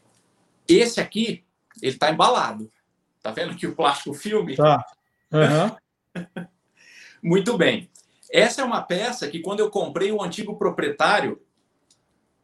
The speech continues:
Speaker 1: limpou.
Speaker 2: Hum.
Speaker 1: Ele, ele deixava isso exposto na parede da casa. E olha, é uma, é um, é uma espada de oficial da Guarda Nacional com o cabo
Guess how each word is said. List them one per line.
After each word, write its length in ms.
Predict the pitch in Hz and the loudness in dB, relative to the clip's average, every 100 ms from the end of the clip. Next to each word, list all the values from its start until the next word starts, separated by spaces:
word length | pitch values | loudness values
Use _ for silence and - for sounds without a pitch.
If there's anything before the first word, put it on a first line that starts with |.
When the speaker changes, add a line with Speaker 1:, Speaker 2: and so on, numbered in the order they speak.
| _ | _
Speaker 1:
limpou. 560 | 175 320 247 202 - - _ _ _ _ - - | -4 0 2 2 2 -14 _ _ _ _ -20 -6
Speaker 2:
Hum. 220 | 170 170 | -2 0
Speaker 1:
Ele, 240 | 170 143 - | 2 2 0
ele 140 | 139 | 0
deixava 420 | 139 156 165 160 | 0 2 4 4
isso 160 | 156 - | 2 -4
exposto 480 | 165 - 151 156 147 | -10 -6 -6 -6 -6
na 100 | 135 | -4
parede 340 | 135 131 127 | -2 -2 -4
da 140 | 139 165 | -4 -4
casa. 540 | 147 180 233 131 - _ _ - | -4 -4 -4 -8 -12 _ _ -4
E 80 | 127 | 0
olha, 180 | 151 | 2
é 20 | 127 | 2
uma, 120 | 120 | 0
é 60 | 123 | -4
um, 400 | 131 120 113 110 | -6 -8 -10 -10
é 60 | 120 | -4
uma 120 | 127 | -4
espada 420 | 127 - 143 165 | -2 0 0 0
de 80 | 170 | -4
oficial 320 | 165 - 156 | -4 -2 0
da 80 | 160 | 0
Guarda 300 | 147 151 143 | 0 0 0
Nacional 420 | 143 143 131 143 | -4 -4 -4 -4
com 140 | 175 | -4
o 80 | 170 | -6
cabo 560 | - 139 143 143 175 | -2 0 0 -2 -6